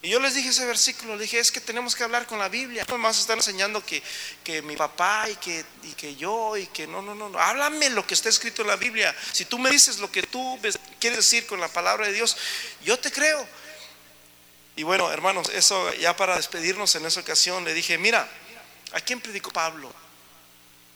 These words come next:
"A Cristo", me dice. "¿Y en, y en qué nombres echaban fuera los demonios?". Más bien, perdón, an-, lo, lo primero lo dije al último. "¿En qué nombre echaban los demonios?". "No, pues que en el nombre de Jesús".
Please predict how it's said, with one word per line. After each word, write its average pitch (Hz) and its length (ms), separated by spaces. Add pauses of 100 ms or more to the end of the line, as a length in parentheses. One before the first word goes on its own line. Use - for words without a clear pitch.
(1500)
"A - 120
Cristo", 160 460
me 135 120
dice. 135 240 (1500)
"¿Y 156 80
en, 165 140
y 185 100
en 170 100
qué 196 120
nombres 214 480 (580)
echaban 185 320
fuera 190 180
los 156 140
demonios?". 151 480 (1200)
Más 165 140
bien, 170 180
perdón, 151 500
an-, 127 600
lo, 127 240
lo 127 120
primero 160 380
lo 143 60
dije 151 160
al 143 80
último. 147 240
"¿En 135 80
qué 190 100
nombre 214 220
echaban 208 240
los 185 120
demonios?". 170 300
"No, 190 120
pues 185 160
que 156 80
en - 20
el 151 60
nombre 180 240
de 165 40
Jesús". 180 360